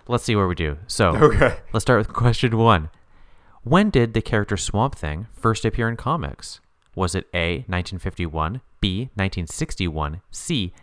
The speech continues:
Speaker 1: nineteen seventy-one, D, nineteen eighty-one?
Speaker 2: Hmm. I, for some reason, want to say nineteen seventy-one, uh, so I'm going to say nineteen seventy-one, but if it's not that, I think it's nineteen fifty-one.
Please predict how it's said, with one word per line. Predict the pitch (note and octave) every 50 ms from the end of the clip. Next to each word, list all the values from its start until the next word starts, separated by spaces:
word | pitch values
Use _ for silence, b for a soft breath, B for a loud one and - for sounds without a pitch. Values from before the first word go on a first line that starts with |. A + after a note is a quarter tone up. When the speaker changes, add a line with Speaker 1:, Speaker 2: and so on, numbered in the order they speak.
| b b
Speaker 1:
nineteen | G#2+ G2 - - F#2+ F2
seventy-one, | - - - G3+ F#3+ F3 D#3+ D3 C3 C3 B2+ B2+ C3 - b b b - -
D, | A#2 A2+ B2 C3+ C3+ - - -
nineteen | - G2 G#2 G#2+ - A#2 G#2 -
eighty-one? | - F#2 F2 E2 D#2 D2 C2+ C#2 C2+ C2 B1+ C#2 - _ _ -
Speaker 2:
Hmm. | - F3+ F#3+ F3+ E3 D#3 C#3+ C3+ B2 A#2 A2+ A2 G#2+ G#2+ - _ _ _ _ _ _ _ _ -
I, | B2+ D3 D3+ G#3 A#3
for | - - C4
some | - - A3 G3 E3+
reason, | E3 E3 D3 C#3 B2+
want | B2 B2+ B2+ -
to | C3
say | - - C3 B2 A#2+
nineteen | A#2 A#2 A#2 B2 - - - A#2+ A2+
seventy-one, | A2 - - - B2 A#2+ A#2 A2+ A2 G#2 G#2 G2+ G2 G2 F#2+ F#2+ F#2+ F#2 F#2 F#2 F#2 F#2 - -
uh, | G2+ G2 F#2+
so | - A#2
I'm | A2+ A2+
going | B2+ C3+ D3 D#3 D3 B2+
to | - - G2+
say | - G#2+ G2
nineteen | G2 F#2 F2+ G2+ F#2+
seventy-one, | F2+ - F#2+ G2 G2 F#2+ G2 G2 F#2+ F#2+ G2
but | F#2 G#2+ G#2 -
if | A#2+ A#2
it's | C3 B2+
not | E3 F3 E3+ D#3+ E3
that, | C#3+ C3 A#2+ A#2 F2+
I | F2 G#2+
think | G2+ - A#2+ G#2
it's | G2+ G2 -
nineteen | G#2 G2 F#2+ F#2+ - F#2+ F#2+
fifty-one. | - G2 F2+ - - G2 F#2 E2+ F2 E2+ -